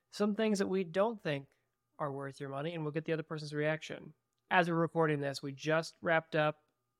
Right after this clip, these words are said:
Halloween, which is obviously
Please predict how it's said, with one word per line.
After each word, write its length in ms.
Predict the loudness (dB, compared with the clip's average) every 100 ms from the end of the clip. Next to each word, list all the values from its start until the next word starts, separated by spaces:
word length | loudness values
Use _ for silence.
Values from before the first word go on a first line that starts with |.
| _ -10
Halloween, 680 | -2 0 0 -2 -4 -8 -10 _ _ _ _ _
which 200 | -10 -6
is 360 | -6 -4 -6 -10 _ -8
obviously 720 | -4 -2 -2 -2 -2 -2 -4